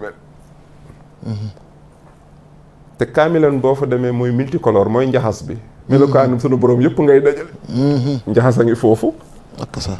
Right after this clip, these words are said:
Speaker 1: Parce que bakkan boo ci toll rek am nga couleur bu mu correspondel.
Speaker 2: Waaw, dañ ne bakkan bu ne am na melo.
Speaker 1: Am na melo.
Speaker 2: Mhm.
Speaker 1: Am na état.
Speaker 2: Mhm.
Speaker 1: Mais boo demee ba ci kaamil dafa boole mbooleem melo.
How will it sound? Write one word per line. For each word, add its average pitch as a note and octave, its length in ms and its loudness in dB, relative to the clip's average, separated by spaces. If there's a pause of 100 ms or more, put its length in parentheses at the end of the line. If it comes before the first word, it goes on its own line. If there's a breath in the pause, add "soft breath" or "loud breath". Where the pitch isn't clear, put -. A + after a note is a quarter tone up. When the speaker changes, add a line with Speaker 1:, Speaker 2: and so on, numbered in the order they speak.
Speaker 1:
Parce B2 120 -6
que C3 80 4
bakkan C#3 360 0
boo C#3+ 120 4
ci - 120 -4
toll B2+ 240 2
rek B2+ 160 2
am C3+ 180 0
nga B2+ 80 4
couleur A#2+ 300 4
bu A2+ 100 0
mu A#2 100 4
correspondel. A2+ 680 2 (220)
Speaker 2:
Waaw, A#2 120 0
dañ A#2+ 120 0
ne A#2+ 80 -2
bakkan B2 320 -6
bu B2 80 -4
ne B2 80 -4
am B2 100 -2
na B2 80 -2
melo. A2+ 240 -6 (200)
Speaker 1:
Am G#2 140 0
na A#2+ 100 2
melo. B2+ 320 4 (160)
Speaker 2:
Mhm. A2 220 -6 (920)
Speaker 1:
Am G#2+ 140 -4
na A#2+ 120 2
état. G2 220 0 (240)
Speaker 2:
Mhm. A2 320 -6
Speaker 1:
Mais G2+ 80 -2
boo A#2+ 140 4
demee C3+ 220 2
ba C3 80 0
ci B2 120 -2
kaamil A2+ 280 -2
dafa A2 160 -2
boole A#2+ 280 4
mbooleem C3+ 460 2
melo. G#2+ 220 -4